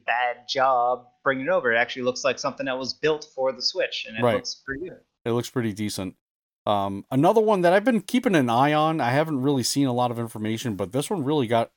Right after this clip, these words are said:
Speaker 2: pretty deep into it. Um, a game called Empire of Sin. And, and I think you seem pretty excited ab-, about this.
Speaker 1: Yeah.
Speaker 2: Um, so it's, it's, it says got that twenties feel. Uh, it definitely has some sort of mafioso,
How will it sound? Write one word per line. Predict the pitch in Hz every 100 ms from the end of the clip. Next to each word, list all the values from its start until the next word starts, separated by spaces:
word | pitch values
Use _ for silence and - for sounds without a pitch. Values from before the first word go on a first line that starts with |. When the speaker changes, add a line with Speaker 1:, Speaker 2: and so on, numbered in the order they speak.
| _
Speaker 2:
pretty | 143 117
deep | 98 117
into | 123 113 123
it. | 123 - _ _ _
Um, | 95 92 90 90 90
a | 117
game | 127 135
called | 131 123 110
Empire | 131 151 135 107
of | 90
Sin. | 123 156 175 _ _ _ -
And, | 117 139
and | 127
I | 127
think | 127 233 -
you | 233 302
seem | - 170 131
pretty | 147 139 117
excited | 104 - 117 131 131
ab-, | 98 - _
about | 107 98 92
this. | 95 85 - - - _ _ _ _ _
Speaker 1:
Yeah. | 175 180 _ _ _ _ _ _
Speaker 2:
Um, | 110 104 98
so | - 117
it's, | - - -
it's, | 131 -
it | 131
says | - 226 190 -
got | 147 151 -
that | 98
twenties | - 127 123 113
feel. | - 117 117 123 - _ _ _ -
Uh, | 104 -
it | 120 107
definitely | 113 160 175
has | 123 123 120
some | - 98
sort | - 107
of | 90
mafioso, | 92 95 107 107 101 101 104 - 98 98